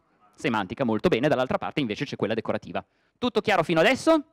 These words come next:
Perfetto, da questo momento in avanti il mio scopo è quello di distruggere tutte le volte le vostre certezze. Vi spiego in che maniera. Vi farò vedere adesso una serie di cinque icone, una in fila all'altra. Quello che vi chiedo è di cercare di capire qual è il significato.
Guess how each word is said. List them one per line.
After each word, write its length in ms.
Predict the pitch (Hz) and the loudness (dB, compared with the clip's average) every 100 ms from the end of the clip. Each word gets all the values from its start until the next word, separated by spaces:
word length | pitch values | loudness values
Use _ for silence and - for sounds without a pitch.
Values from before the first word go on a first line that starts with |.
| _ _ _ _ _ _ _ | _ _ _ _ _ _ _
Perfetto, 440 | - 190 143 107 135 | 0 0 0 -2 0
da 100 | 175 | 2
questo 220 | 247 254 | 2 2
momento 280 | 269 240 208 | 2 0 0
in 60 | |
avanti 320 | 233 214 190 233 | 2 2 2 0
il 80 | |
mio 140 | 208 247 | 4 4
scopo 260 | - 165 | 4 4
è 20 | 196 | 6
quello 200 | 170 170 | 6 4
di 120 | 180 | 2
distruggere 460 | 196 208 190 196 | -2 2 4 4
tutte 240 | 180 185 170 | 2 0 2
le 60 | |
volte 260 | 156 147 147 | 4 4 2
le 100 | 143 | 2
vostre 280 | 143 139 147 | 2 4 2
certezze. 640 | - - - 95 - 107 _ _ _ _ _ _ _ _ _ _ _ _ _ _ _ _ - | 0 -2 -2 -8 -4 -6 _ _ _ _ _ _ _ _ _ _ _ _ _ _ _ _ -6
Vi 140 | 269 | -4
spiego 320 | - 220 208 | 0 2 4
in 80 | 208 | 4
che 100 | 190 | 0
maniera. 460 | 165 160 127 127 131 | -2 -2 -2 -2 -2
Vi 100 | 127 | 0
farò 200 | 320 220 | 4 4
vedere 260 | 208 185 | 2 0
adesso 260 | 170 180 - | 0 -2 -4
una 100 | 156 | -4
serie 280 | - 233 165 | -2 -2 -2
di 120 | 135 | -6
cinque 360 | - 262 240 165 | -6 -6 -2 -4
icone, 560 | - 123 117 220 214 _ _ _ _ _ _ - | -2 -4 -2 -6 -6 _ _ _ _ _ _ -6
una 180 | 233 196 | -2 -2
in 120 | 156 | -4
fila 220 | - 156 | -4 -4
all'altra. 460 | 139 127 98 - 170 | -2 -2 -6 -6 -4
Quello 200 | 277 233 | 0 0
che 120 | 208 | -2
vi 120 | 240 | -8
chiedo 340 | - 240 208 190 | -4 -4 0 0
è 160 | 143 | -2
di 120 | 127 | -8
cercare 420 | - 220 220 202 151 | -6 -6 -2 -2 -2
di 100 | 147 | -6
capire 400 | 185 185 143 110 | -8 -6 -6 0
qual 160 | 175 | 2
è 40 | 180 | 0
il 80 | 131 | -4
significato. 920 | - 135 127 127 92 - 226 320 | -2 -2 -2 -6 -8 2 4 4